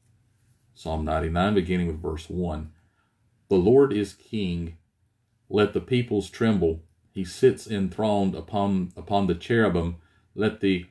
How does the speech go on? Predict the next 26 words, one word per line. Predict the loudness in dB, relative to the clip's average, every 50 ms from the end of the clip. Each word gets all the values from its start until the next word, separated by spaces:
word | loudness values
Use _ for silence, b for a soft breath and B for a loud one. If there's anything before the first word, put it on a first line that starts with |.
| _ _
earth | 0 0 0 0 -2
quake. | -6 -6 -2 0 2 2 2 0 -4 -10 -20 _ _ _ _ _ _ _ _ _ _
The | -6 -2
Lord | 0 4 6 8 8 8 8 6 2
is | -2 -4 -4 -4
great | -4 -2 0 2 2 0 0 -2
in | -6 -6 -4 -4
Zion. | -2 -2 0 0 0 0 0 -2 -2 -4 -6 -8 -10
He | -8 -2 2 2
is | 2 2 2
exalted | -2 -6 -8 -6 -2 0 2 2 2 0 0 -2 -4 -2
over | 0 0 -2 0 -2 -2
all | -2 0 0 0 0 -2
the | -4
peoples. | -6 -6 -6 -6 -6 -6 -6 -8 -10 -10 -12 -14 -20 _ _ _ _ _ _ _ _ -4
Let | 0 2 2 2 0 0
them | 0 0 0 0 -2 -4
praise | -8 -6 -2 0 2 4 4 2 2 -2 -4 -4
your | -4 -2 -2
great | -2 0 2 2 2 2 0 -2
and | -6 -6 -4
awesome | -4 -2 -2 -4 -4 -6 -6 -4 -2 -2 -2
name. | 0 -2 -2 -2 -4 -4 -6 -8 -10 -14 _ _ _ _ _ _ _ _ _
Holy | _ -4 0 2 4 4 4 4 2 2 0 -4 -10 -12 _
is | -6 -4 -4 -4 -6 -8
he. | -8 -6 -6 -6 -8 -10 -14